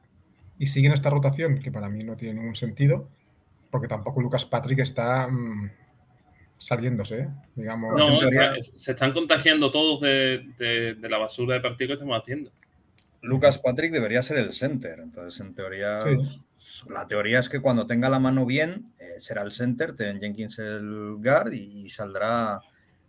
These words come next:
Speaker 3: Mustifer, pero vamos, ahora s-, a-, se añade que Whitehair también está lesionado, o sea, Mustifer
Speaker 1: Sí.
Speaker 3: no nos lo quitamos de encima, vamos, ni con aguarrás, esto está siendo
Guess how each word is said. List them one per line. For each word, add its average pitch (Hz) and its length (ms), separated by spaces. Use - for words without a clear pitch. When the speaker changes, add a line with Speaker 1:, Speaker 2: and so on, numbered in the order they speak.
Speaker 3:
Mustifer, 139 580
pero 90 140
vamos, - 400
ahora 117 320
s-, 135 180
a-, 117 160
se 131 200
añade 156 640
que 110 320
Whitehair 120 480
también 147 240
está 131 180
lesionado, 85 520
o - 40
sea, 87 300
Mustifer 120 380
Speaker 1:
Sí. 123 60
Speaker 3:
no 127 100
nos 127 120
lo 123 120
quitamos 117 320
de 110 80
encima, 131 600
vamos, 92 280
ni - 80
con 90 140
aguarrás, 87 560
esto - 220
está - 180
siendo 107 460